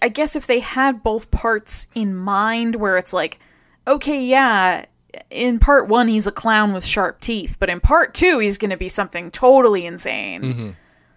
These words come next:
Speaker 1: I'm a little more willing to roll with it. Do you know what I mean?
Speaker 2: Sure, yeah.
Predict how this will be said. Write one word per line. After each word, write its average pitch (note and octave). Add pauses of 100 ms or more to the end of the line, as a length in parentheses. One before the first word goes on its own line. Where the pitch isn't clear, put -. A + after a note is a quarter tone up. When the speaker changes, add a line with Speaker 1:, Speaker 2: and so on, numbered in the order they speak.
(280)
Speaker 1:
I'm A3+
a A3+
little B3
more A#3
willing A3
to G3
roll F3+
with B3+
it. D#4 (460)
Do -
you A#3
know B3
what C4+
I C#4+
mean? C#4+
Speaker 2:
Sure, C#3+
yeah. A2+